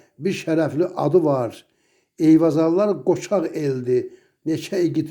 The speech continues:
evladı var. O kəndində, bu kəndində hörməti var, urvatı var. Ata yurdum Veysəllidir, ana yurdum Eyvazallar.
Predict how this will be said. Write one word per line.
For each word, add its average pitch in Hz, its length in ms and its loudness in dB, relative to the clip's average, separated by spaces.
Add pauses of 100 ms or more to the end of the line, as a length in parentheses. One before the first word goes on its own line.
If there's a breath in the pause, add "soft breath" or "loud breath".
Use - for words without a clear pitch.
(140)
evladı 139 420 -2
var. 127 340 -2 (680)
O 220 100 2
kəndində, 139 800 0
bu 202 80 -4
kəndində 135 640 -2
hörməti 147 560 0
var, 117 400 -4 (120)
urvatı 143 520 0
var. 123 400 -4 (800)
Ata 131 240 -2
yurdum 143 400 0
Veysəllidir, 127 800 -2
ana 123 200 -6
yurdum 117 380 -4
Eyvazallar. 110 840 -4